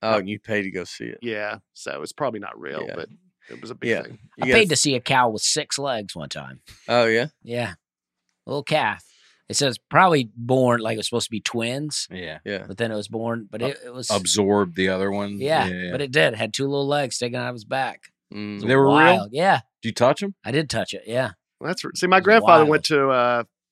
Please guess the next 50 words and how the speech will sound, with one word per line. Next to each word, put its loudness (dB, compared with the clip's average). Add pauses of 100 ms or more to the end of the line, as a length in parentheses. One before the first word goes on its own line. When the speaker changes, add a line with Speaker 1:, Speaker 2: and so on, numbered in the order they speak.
(240)
Speaker 2:
Wilson -2
County 2
Fair 4
probably 0
in -4
the -4
nineteen -6
twenties. -4 (320)
Paid -4
ten 0
cents 0
to -8
see -2
a 0
horse -4
with -6
its -8
head -2
where 0
its -8
tail -4
should -8
be 2
and -2 (100)
Speaker 4:
<laughs> -18
Speaker 2:
a -4 (140)
tail 2
where 2
its -6
horse, -4 (300)
head -2
should -4
be. 2
Speaker 4:
Yeah, 2
yeah. -2
Speaker 2:
He 0
went 4
in 4
there, 8 (200)
<laughs> -10 (160)
and -6 (200)
the 2
tail 8
was 2
just -2
in 0
a 0
trough 4
of -2
water. 2